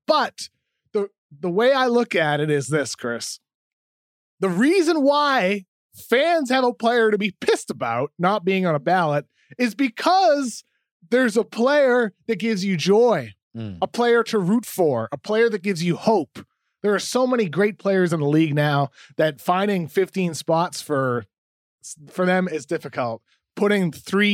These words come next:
Speaker 1: you know, a top three or a top five for Rookie of the Year or M V P or first team All Rookie, whatever it is, is very difficult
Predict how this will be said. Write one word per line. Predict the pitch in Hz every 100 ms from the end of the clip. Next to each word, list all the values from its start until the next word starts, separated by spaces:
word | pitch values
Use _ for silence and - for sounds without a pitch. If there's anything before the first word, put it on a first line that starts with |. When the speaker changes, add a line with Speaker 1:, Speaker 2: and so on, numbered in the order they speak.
| 208
Speaker 1:
you | 170
know, | 170 160 143
a | 143
top | - 196 196 -
three | 196 196
or | 151
a | 135
top | - 170 160
five | 175 170 165
for | 143
Rookie | 131 165 175
of | 156
the |
Year | 160 170 175
or | 143
M | 147
V | 160
P | 156 175 170 170
or | 156 123 117 - _ _
first | 180 170
team | - 170
All | 170 156
Rookie, | 160 160 175
whatever | 156 156 165 170
it |
is, | 170 175 160 - -
is | 190 151
very | 180 294 277 285
difficult | 214 254 240 208 165 135 101